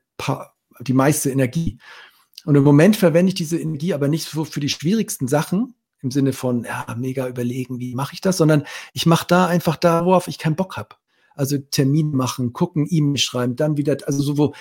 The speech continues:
dreizehn Programme aufmachen, das, so nerviges, kleinen Scheiß, das mache ich da, weil ich da die Energie dafür hab, wo ich auch denke, ist eigentlich doof, weil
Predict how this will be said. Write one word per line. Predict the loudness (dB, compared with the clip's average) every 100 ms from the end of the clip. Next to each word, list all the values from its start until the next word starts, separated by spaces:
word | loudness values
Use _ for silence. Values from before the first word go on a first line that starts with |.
| -12
dreizehn | 0 2 2 2
Programme | 4 6 6 4
aufmachen, | 2 2 0 0 0
das, | -2 -6 -4
so | 2
nerviges, | 6 6 4 2 -2 -2 -2
kleinen | 0 2 2 0
Scheiß, | -4 -4 -2 -2 -4 -8 -16 -20 -2
das | 2 2
mache | 2 0
ich | 0
da, | -2 2
weil | 0
ich | 2
da | 2
die | 2
Energie | 0 0 0
dafür | -2 -2 -6
hab, | -6 -4
wo |
ich | -6 -4
auch |
denke, | -4 -4
ist | -4 -4
eigentlich | -6 -2
doof, | 0 0 0 -6 _ _ _ _ _ _ _ -20 _
weil | 2 4 2 0